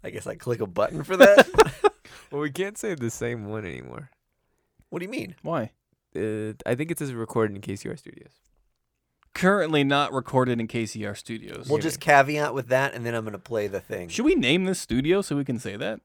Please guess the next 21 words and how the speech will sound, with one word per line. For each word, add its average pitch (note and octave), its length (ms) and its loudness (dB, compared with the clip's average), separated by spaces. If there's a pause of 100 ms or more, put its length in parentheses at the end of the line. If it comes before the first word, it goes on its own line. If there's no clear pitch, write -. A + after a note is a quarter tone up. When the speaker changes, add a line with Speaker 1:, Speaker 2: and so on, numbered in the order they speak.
(220)
Speaker 2:
Oh, G3 220 -4
yeah. F#3 420 -4
Speaker 1:
The B2+ 80 -6
Moon. C#3 340 -6 (140)
Speaker 2:
Butt A#2 160 0
Cheek C3+ 240 -4
Village. A#2+ 580 -6
Speaker 1:
On G#2+ 260 -6
the A2+ 160 -2
Moon F#3 520 -2
Studios. A#2 720 -2 (200)
Speaker 2:
<laughs> - 220 -20
Speaker 3:
Ooh, F3 360 2
I A#2 60 4
like C#3 220 0
that. G2+ 200 -6 (800)
Speaker 2:
Can D#3 120 -4
we D#3+ 60 0
vote A#2 380 0
at G3 100 -14
least? G3+ 420 -4